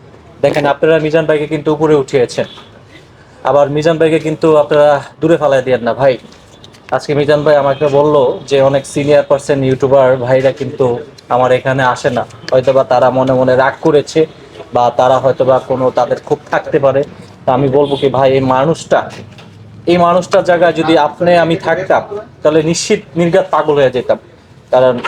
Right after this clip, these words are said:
উনি, ওনাকে আল্লাহ তাআলা যে ধৈর্য দিয়েছে, মাশাআল্লাহ, খুবই ভালো।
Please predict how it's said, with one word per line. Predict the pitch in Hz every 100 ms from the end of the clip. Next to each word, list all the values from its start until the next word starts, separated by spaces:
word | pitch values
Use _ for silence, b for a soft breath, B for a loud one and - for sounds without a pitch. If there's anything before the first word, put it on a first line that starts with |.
| -
উনি, | 156 156 -
ওনাকে | - 160 - 165
আল্লাহ | 165 165
তাআলা | 160 160 151
যে | 156
ধৈর্য | 147 - 147 143 170
দিয়েছে, | 156 147 - - - - - - - - -
মাশাআল্লাহ, | 131 - 117 117
খুবই | 127 156 143
ভালো। | 135 135 120